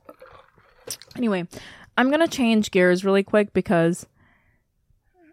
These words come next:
I cried, so now I have to make myself laugh. <laughs> It's fucking demented. Um, <sighs> okay, so I wanted to talk about one thing really quickly before I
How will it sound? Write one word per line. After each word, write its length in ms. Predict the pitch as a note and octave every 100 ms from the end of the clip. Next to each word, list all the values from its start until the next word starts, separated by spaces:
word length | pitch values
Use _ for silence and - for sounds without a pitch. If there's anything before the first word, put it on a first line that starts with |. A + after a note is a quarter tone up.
| _ - - _ G3+ - - _ G#3
I 120 | A3
cried, 500 | - A3 G3 B3 B3
so 60 |
now 100 | A3 G3+
I 20 |
have 100 | G#3
to 80 | G3+
make 140 | G3
myself 360 | G#3 G#3+ C4 -
laugh. 460 | G3 D#3+ F#3+ - -
<laughs> 40 | C4+ - - - - - - - - - - -
It's 160 | - -
fucking 300 | - C4 A3
demented. 640 | F#3+ F3 F3 F#3+ F3 -
Um, 480 | A3 G#3 G3 F#3+ - - - _ _ _ _ _ - - - - - - - - - - _ _ _ _ _ -
<sighs> 60 | G#3+ A3 A3 - - -
okay, 280 | B3 B3 D3+
so 580 | F3+ A3 F#3+ F#3 E3 - - _ _ -
I 80 | G#3+
wanted 180 | C#4+
to 60 | D4+
talk 180 | A#3 A3+
about 200 | G3+ F3
one 300 | F3+ F3+ - _ -
thing 300 | - G3 F3
really 220 | E3 E3
quickly 380 | E3 E3 - F3
before 360 | E3+ - E3+ D#3+
I 180 | D#3